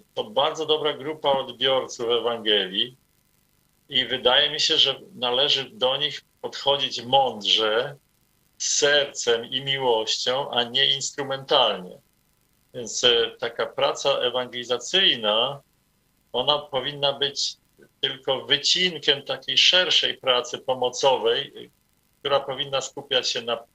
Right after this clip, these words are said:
pomocy praktycznej, psychologicznej i duchowej. No, ci ludzie potrzebują, e, schronienia i cie-,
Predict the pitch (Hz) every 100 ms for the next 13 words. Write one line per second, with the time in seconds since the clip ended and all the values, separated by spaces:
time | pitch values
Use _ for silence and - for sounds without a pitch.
0 | _ 131 131 127 - 107 117 123 139 -
1 | 147 139 - 131 127 120 117 - _ _
2 | _ - - 147 - 135 123 120 143 -
3 | 135 127 135 143 - 139 107 90 90 -
4 | _ _ _ _ _ _ _ _ - 127
5 | 139 143 160 160 185 160 165 - - -
6 | 156 151 147 156 139 127 123 123 - -
7 | 156 127 113 131 165 151 - 123